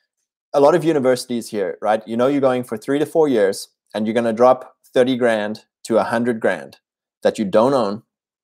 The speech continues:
for a piece of paper that you don't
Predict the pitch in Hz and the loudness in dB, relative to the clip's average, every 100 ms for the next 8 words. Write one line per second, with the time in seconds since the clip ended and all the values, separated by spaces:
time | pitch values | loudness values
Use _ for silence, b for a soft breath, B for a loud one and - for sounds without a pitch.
0 | _ _ _ - - _ 127 117 113 101 | _ _ _ -20 -20 _ 2 4 2 -2
1 | - 123 131 127 120 - - _ _ - | -2 -2 2 4 4 0 -6 _ _ 0
2 | 104 - _ 98 107 113 120 120 | 0 0 _ -8 -4 -2 -2 -2